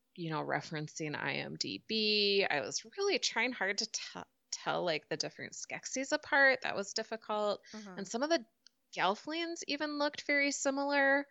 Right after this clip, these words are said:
Speaker 1: <sighs> So to really grasp it, I think I would need to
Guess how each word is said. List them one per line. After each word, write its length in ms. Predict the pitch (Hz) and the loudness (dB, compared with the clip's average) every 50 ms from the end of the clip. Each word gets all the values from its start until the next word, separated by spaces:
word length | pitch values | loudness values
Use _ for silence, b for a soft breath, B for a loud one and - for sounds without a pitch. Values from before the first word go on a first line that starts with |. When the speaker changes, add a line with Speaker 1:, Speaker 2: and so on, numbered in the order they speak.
| - _ - | -14 _ -2
Speaker 1:
<sighs> 160 | - - - - - - | 0 2 2 0 4 6
So 100 | 285 269 | 6 6
to 160 | 254 - 269 277 | 8 6 6 6
really 440 | 269 277 269 277 285 277 233 - _ - | 8 8 8 8 6 4 2 -2 _ -6
grasp 880 | 196 180 180 180 180 175 170 160 160 170 185 214 214 - - - - - - _ | -4 -2 0 2 4 4 4 4 4 2 2 0 -4 -10 -12 -12 -14 -14 -8 _
it, 340 | 247 269 285 294 302 294 - - _ _ _ | -4 -2 -2 -2 -2 -4 -4 -6 _ _ _
I 200 | - 190 196 190 - - _ | -8 -8 -8 -10 -12 -10 _
think 200 | 185 190 202 202 | -10 -8 -8 -8
I 140 | 247 247 254 | -6 -4 -4
would 180 | 240 214 180 | -4 -6 -8
need 200 | 180 165 165 175 - | -10 -14 -10 -10 -8
to 140 | - 233 | -8 -8